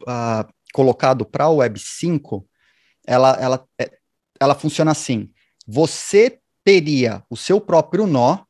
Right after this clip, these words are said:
e é um nó super pequeno que vai rodar junto com o nó do Bitcoin. Ou, co-, na verdade, eles até deixam agnóstico, tá?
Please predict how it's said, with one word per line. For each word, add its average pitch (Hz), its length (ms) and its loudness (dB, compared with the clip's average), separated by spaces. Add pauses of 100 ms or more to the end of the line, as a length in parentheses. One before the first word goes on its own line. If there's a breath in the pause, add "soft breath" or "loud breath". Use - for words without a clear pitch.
(440 soft breath)
e 147 100 0
é 180 60 4
um 202 100 2
nó 170 220 0
super - 520 -4
pequeno 202 600 -2 (320)
que 170 140 -4
vai 170 160 4
rodar 180 340 -2
junto 208 300 -6
com 254 120 -8
o 254 60 -2
nó 226 160 -2
do 214 80 -10
Bitcoin. 185 480 -2 (180)
Ou, 277 380 2
co-, - 300 -6
na 208 220 2
verdade, 190 500 0
eles 165 220 -6
até 196 180 -2
deixam 254 280 -2
agnóstico, 269 600 -2
tá? 147 300 -2